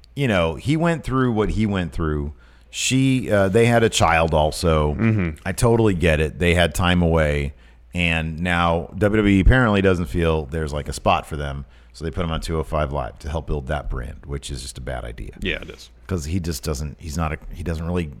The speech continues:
Speaker 1: act like a cruiserweight.
Speaker 2: Doesn't wrestle like a cruiserweight,
Speaker 1: He doesn't
Speaker 2: yeah.
Speaker 1: wrestle one. Yeah, exactly. It doesn't make any sense. So, like, and maybe, I don't know, maybe it's them. Maybe they've asked and they said no.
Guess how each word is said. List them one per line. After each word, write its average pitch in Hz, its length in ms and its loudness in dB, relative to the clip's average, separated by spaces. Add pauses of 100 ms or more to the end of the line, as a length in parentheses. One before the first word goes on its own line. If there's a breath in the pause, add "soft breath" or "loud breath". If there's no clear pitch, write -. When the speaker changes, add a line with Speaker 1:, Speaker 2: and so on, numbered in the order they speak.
(120)
Speaker 1:
act 76 180 -6
like 87 140 -2
a 82 80 -6
cruiserweight. 104 320 0
Speaker 2:
Doesn't 95 160 -6
wrestle 92 240 -2
like 82 120 -2
a 82 60 -8
cruiserweight, 78 240 -8
Speaker 1:
He 98 60 -2
doesn't 120 180 0
Speaker 2:
yeah. 190 80 2
Speaker 1:
wrestle - 200 -2
one. - 100 -12
Yeah, 160 120 -4
exactly. 143 380 0
It - 40 0
doesn't 127 100 2
make 123 100 2
any 123 140 0
sense. - 340 -6 (680 soft breath)
So, - 180 0
like, 156 340 4 (200)
and 131 160 2
maybe, 208 340 4
I 110 120 4
don't 196 100 4
know, 135 120 4
maybe 117 300 2
it's 120 140 0
them. 143 240 0
Maybe 90 220 0
they've 127 180 4
asked 117 240 6
and 131 80 0
they 117 60 4
said 113 220 2
no. 92 300 2